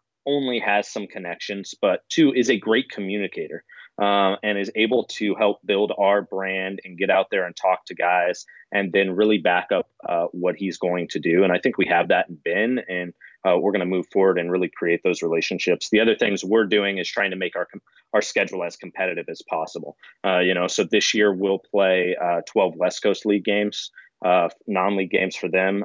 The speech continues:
uh, and for us. And then last year we, we had thirteen. So I've been doing my best to try to build those relationships with the West Coast League G Ms and owners and trying to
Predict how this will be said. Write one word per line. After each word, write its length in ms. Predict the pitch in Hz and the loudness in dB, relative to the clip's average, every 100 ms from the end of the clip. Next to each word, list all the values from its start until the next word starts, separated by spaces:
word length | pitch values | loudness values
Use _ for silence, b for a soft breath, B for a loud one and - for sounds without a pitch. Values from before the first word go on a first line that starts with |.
| 87 | -4
uh, 180 | 90 - | -4 -2
and 220 | 101 95 | -2 0
for 200 | 95 90 | 2 4
us. 320 | 95 107 - - | 4 4 0 -10
And 160 | 92 | -8
then 160 | 92 87 | -8 -4
last 340 | 90 95 - | -2 -2 -2
year 80 | 110 | -2
we, 160 | 92 87 _ | -2 -4 _
we 100 | 98 | -2
had 120 | 87 85 - | 0 0 2
thirteen. 480 | 107 - 107 101 98 | 2 2 -4 -6 -4
So 160 | - - B B | -4 -6 B B
I've 160 | 123 120 | -4 0
been 200 | 120 107 | 0 0
doing 260 | 113 104 | -2 -2
my 100 | 98 | -4
best 320 | 90 95 92 | -2 0 -2
to 60 | 95 | -6
try 160 | - 90 | -6 -6
to 120 | 78 | -4
build 220 | 101 98 95 | -2 -2 0
those 200 | 90 87 | -2 -4
relationships 680 | 85 87 - 87 90 - | -4 -4 -6 -8 -8 -4
with 200 | 92 95 - | 0 0 2
the 80 | |
West 280 | 90 90 - | 2 2 2
Coast 240 | 95 85 95 | 0 0 2
League 260 | 92 87 | 0 0
G 240 | 87 95 95 | -4 -2 0
Ms 300 | 104 104 90 | 2 0 -2
and 100 | 85 | -2
owners 400 | 117 117 113 104 - B B | 0 2 2 0 -4 B B
and 120 | 101 | -2
trying 260 | 113 107 92 | 0 0 0
to 180 | - 92 | -4 -6